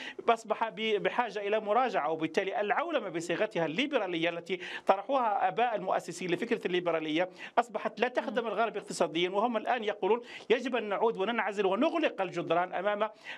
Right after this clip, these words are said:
Speaker 1: هذه ال-، ال-، القوى الجديدة، سواء كانت الصين أو البرازيل
Speaker 2: نعم.
Speaker 1: أو الهند. وبالتالي العولمة الغربية فشلت في تحقيق مآربهم، والآن يراجعون ليطرحوا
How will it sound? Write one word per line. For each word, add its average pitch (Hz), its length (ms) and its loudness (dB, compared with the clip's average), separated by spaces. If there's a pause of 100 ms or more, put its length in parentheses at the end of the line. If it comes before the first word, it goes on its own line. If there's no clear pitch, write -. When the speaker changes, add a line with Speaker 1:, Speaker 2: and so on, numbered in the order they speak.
Speaker 1:
هذه 226 640 0
ال-، 185 160 2
ال-، 185 220 2
القوى 233 540 -2
الجديدة، 185 460 0
سواء 185 240 2
كانت 180 300 -2
الصين 208 360 0
أو 180 140 2
البرازيل 165 380 2
Speaker 2:
نعم. 185 80 2
Speaker 1:
أو 165 120 0
الهند. 247 240 0 (240)
وبالتالي 190 640 0
العولمة 196 720 0
الغربية 196 680 0 (280)
فشلت 269 540 0
في 180 80 -16
تحقيق 208 320 -2
مآربهم، 196 460 0
والآن 202 320 2
يراجعون 190 580 2
ليطرحوا 185 420 -2